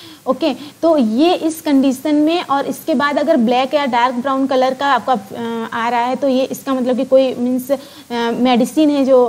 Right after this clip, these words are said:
आपकी चल रही है या फिर आपको नहीं लेना चाहिए। तो, अ, ये सारे, अ, ये दोनों जो, अ, color हैं means brown और dark brown या black color का अगर आपका milk आ रहा है तो आपको तुरंत अपने doctor से consult करना चाहिए। ओके,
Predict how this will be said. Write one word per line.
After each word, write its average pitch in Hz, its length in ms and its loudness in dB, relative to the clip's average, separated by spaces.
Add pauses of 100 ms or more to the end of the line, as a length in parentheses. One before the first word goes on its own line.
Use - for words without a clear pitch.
(260)
आपकी 247 480 -2
चल 262 200 2
रही 254 260 4
है 247 160 2
या 247 120 2
फिर 254 240 0
आपको 233 340 -2
नहीं 240 240 0
लेना 254 280 2
चाहिए। 247 500 0 (500)
तो, 349 160 4
अ, 240 260 2
ये 262 280 2
सारे, 285 320 -2
अ, 247 100 -8
ये 247 240 0
दोनों 320 300 2
जो, 311 140 0
अ, 247 220 0
color 240 380 2
हैं 277 140 -4
means 294 260 -2
brown 247 380 0
और 269 140 -4
dark 247 260 0
brown 247 280 -4
या 254 80 -4
black 247 340 -2
color 285 200 -2
का 302 140 -8
अगर 277 180 -6
आपका 262 220 -8
milk 247 280 -2
आ 220 120 -4
रहा 240 120 -8
है 277 60 -6
तो 311 80 0
आपको 285 240 -4
तुरंत 277 340 -2
अपने 254 280 -4
doctor 233 320 -2
से 311 180 -4
consult 269 440 -2
करना 240 320 -4
चाहिए। 247 380 -2 (560)
ओके, 247 460 -2